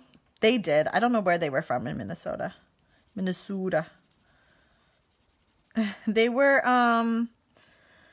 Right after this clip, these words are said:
but a wall works too.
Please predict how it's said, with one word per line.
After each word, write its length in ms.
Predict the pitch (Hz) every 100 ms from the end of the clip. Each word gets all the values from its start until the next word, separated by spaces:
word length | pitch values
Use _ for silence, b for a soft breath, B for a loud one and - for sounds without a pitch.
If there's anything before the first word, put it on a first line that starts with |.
| b b b b b b b b b b b b b -
but 120 | 240
a 140 | 208 -
wall 220 | 196 214
works 300 | 208 - -
too. 220 | - -